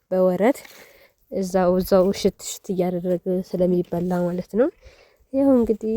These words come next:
የስንዴ እንኩቶ በዚህ መልኩ፣ እ፣ በልተን ከእህቴ ጋር ያው እያሸሁኝ እንግዲህ፣ አይ ይሄ ደግሞ ጥሬ ሆነብኝ <laughs>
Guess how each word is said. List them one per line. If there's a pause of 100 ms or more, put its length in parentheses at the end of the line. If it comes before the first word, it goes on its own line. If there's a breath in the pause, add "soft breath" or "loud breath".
የስንዴ
እንኩቶ
በዚህ
መልኩ፣ (800 loud breath)
እ፣ (420)
በልተን (440 soft breath)
ከእህቴ (100)
ጋር
ያው
እያሸሁኝ
እንግዲህ፣ (140)
አይ
ይሄ (100)
ደግሞ
ጥሬ
ሆነብኝ
<laughs>